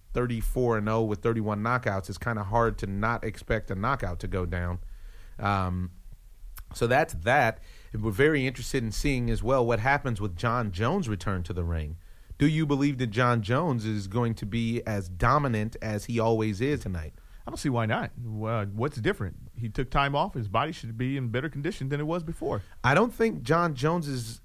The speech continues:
Speaker 1: scenario ever had anything to do with his body.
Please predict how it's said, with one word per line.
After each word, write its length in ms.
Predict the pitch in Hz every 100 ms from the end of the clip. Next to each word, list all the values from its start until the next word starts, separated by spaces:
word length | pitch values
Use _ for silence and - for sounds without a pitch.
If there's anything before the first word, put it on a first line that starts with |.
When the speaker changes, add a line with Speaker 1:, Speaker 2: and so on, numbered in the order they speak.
| -
Speaker 1:
scenario 640 | - 139 135 156 147 123 120
ever 260 | 135 147
had 180 | 139 127
anything 320 | 143 139 139
to 80 | 123
do 200 | 104 135
with 120 | 127
his 120 | 113 98
body. 400 | 104 92 69